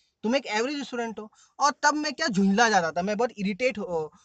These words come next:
हो जाता था और मैं उनको सही से response नहीं करता था। लेकिन जब मैं बड़ा हुआ तो मुझे लगा कि मेरे माँ-बाप मुझसे कुछ गलत बात नहीं कर रहे थे वो लोग, क्योंकि वो मुझसे बहुत बड़े थे,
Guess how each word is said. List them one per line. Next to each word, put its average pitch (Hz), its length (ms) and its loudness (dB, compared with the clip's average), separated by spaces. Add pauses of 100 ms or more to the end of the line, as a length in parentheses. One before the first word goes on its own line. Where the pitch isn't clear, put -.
(160)
हो 190 120 -2
जाता 175 280 -4
था 226 200 0
और 214 160 2
मैं 220 300 -2
उनको 202 500 -2
सही 202 280 -6
से 233 120 -4
response 226 420 -2
नहीं 226 100 -8
करता 151 280 -6
था। 120 200 -18 (420)
लेकिन 262 200 -4
जब 269 120 0
मैं 277 160 -2
बड़ा 185 180 2
हुआ 185 260 0
तो 202 120 -10
मुझे 240 200 -4
लगा 208 220 -2
कि 240 120 -8
मेरे 226 200 -6
माँ-बाप 175 460 -2
मुझसे 190 240 -8
कुछ 202 140 -6
गलत 175 280 -4
बात 165 220 -4 (200)
नहीं 185 160 0
कर 170 160 -6
रहे 123 160 -12
थे - 160 -20
वो - 100 -20
लोग, - 180 -20 (500)
क्योंकि 254 320 0
वो 262 220 2
मुझसे 277 280 0
बहुत 226 260 6
बड़े 254 240 8
थे, 233 180 0